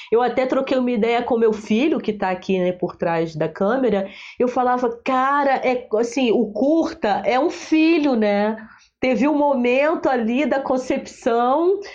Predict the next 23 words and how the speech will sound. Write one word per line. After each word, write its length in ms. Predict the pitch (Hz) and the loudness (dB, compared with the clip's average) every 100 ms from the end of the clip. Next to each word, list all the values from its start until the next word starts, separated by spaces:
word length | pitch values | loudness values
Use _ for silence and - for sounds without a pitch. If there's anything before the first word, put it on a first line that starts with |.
| - - | -16 -4
depois 380 | 254 277 285 | -2 0 -2
que 80 | - | 0
ele 100 | 294 | -4
tá 160 | - 277 | 0 -2
pronto, 380 | - 277 302 311 | 0 0 2 2
e 60 | |
agora 420 | 320 254 285 320 | 0 2 2 2
que 100 | 330 | 0
você 340 | 294 311 311 320 | 0 0 0 -2
vai 200 | 311 302 | 0 -2
acompanhando 880 | 302 311 311 311 294 277 294 339 294 | -2 -4 -2 0 0 0 0 0 0
o 60 | |
crescimento 1000 | 294 311 330 339 311 269 277 330 330 294 | 0 -2 0 -2 -2 0 2 2 0 -2
dele. 380 | 208 208 196 202 | 0 2 2 2
É 60 | 226 | 2
igual 260 | 208 285 | 2 2
um 40 | 427 | 0
filho, 460 | - 302 294 254 | -2 0 2 2
né, 120 | 240 | 2
Maiara? 500 | 247 240 240 214 214 | 0 0 0 2 0
Você 120 | 226 359 | 0 -2
é 40 | |
novinha, 760 | 403 302 240 247 339 359 370 | 0 0 -2 -2 0 2 0